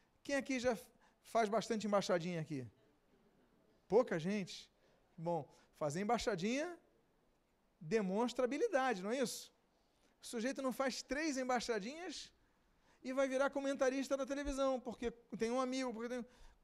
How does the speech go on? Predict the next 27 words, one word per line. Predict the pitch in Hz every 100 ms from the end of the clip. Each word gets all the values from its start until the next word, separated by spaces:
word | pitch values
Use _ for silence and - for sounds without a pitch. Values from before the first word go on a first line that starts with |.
| _ -
Qual | 370
é |
a | 349
moral | 320 277 294 294
que | 294
ele | 262
tem | - 277
pra | 262
falar | 240 240 240
isso? | 269 226 - - _ _ _ _ _ _ _ - - _ -
Outra | 262 262 262
vez | 294 285
eu | 269
tava, | 277 269 247 160 160
quer | 208
dizer, | 160 151 127 - - - - _
existe | - 233 269 -
um | 240 220 233
humorista | 214 190 247 - 190
da | 165
T | 180
V | 180
brasileira, | 185 175 170 214 202
falecido | 214 202 165 226 208
há |
alguns | 170 156 160
anos, | 226 185 131 -